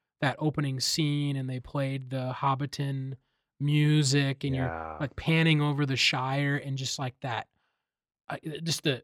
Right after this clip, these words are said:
Speaker 1: the emotions of it. It's, you know, anyway.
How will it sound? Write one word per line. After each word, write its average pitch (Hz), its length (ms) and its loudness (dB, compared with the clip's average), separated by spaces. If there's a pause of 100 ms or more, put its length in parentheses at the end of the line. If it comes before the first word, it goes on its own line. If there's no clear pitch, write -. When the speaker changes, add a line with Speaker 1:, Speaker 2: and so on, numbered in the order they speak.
Speaker 1:
the 147 160 2
emotions 131 600 0
of 107 140 -12
it. 113 160 -18 (100)
It's, - 160 -14 (180)
you 151 100 -12
know, - 140 -20
anyway. 175 300 6